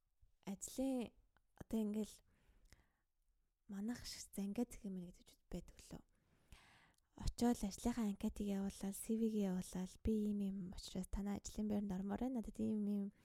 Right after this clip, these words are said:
өдрүүд би ярилцлаганд орох боломжтой" гэл apply донгот нэг зарим нь цагийн дараа, "Sorry. <laughs> За,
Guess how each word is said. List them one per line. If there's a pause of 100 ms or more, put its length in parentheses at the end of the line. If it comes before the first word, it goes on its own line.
(320)
өдрүүд
би
ярилцлаганд
орох
боломжтой" (180)
гэл (560)
apply
донгот
нэг (120)
зарим
нь
цагийн
дараа, (520)
"Sorry. (340)
<laughs> (720)
За,